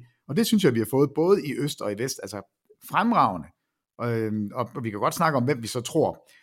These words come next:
vinder de her kampe, men jeg synes lige til det der med point differential, som har været det afgørende, det har jo affødt nogle diskussioner, også på banen. Altså, vi så jo Billy Donovan og Joe Mazzulla komme lidt op og skændes, fordi Boston beholdt deres starter inde i, i kampen, netop fordi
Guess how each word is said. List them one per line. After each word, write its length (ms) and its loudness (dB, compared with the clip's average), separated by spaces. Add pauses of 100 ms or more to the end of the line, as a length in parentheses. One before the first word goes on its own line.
(120)
vinder 220 2
de 120 -4
her 160 0
kampe, 280 -2
men 140 2
jeg 100 2
synes 280 0
lige 160 0
til 120 2
det 100 2
der 60 2
med 160 2
point 280 -2
differential, 480 -4
som 160 -4
har 80 -2
været 180 -4
det 60 -6
afgørende, 500 -2 (760)
det 80 4
har 120 6
jo 60 6
affødt 500 2
nogle 220 2
diskussioner, 600 2
også 500 -2
på 180 2
banen. 400 2
Altså, 160 -8
vi 100 -6
så 200 2
jo 240 -2 (300)
Billy 240 2
Donovan 540 0
og 240 -4
Joe 120 2
Mazzulla 400 2
komme 240 -2
lidt 120 0
op 80 0
og 60 -6
skændes, 320 -2 (100)
fordi 320 -4
Boston 380 -2 (320)
beholdt 300 0
deres 140 0
starter 400 2
inde 320 -2 (100)
i, 340 -6 (160)
i 80 -10
kampen, 420 -4
netop 240 -2
fordi 420 -4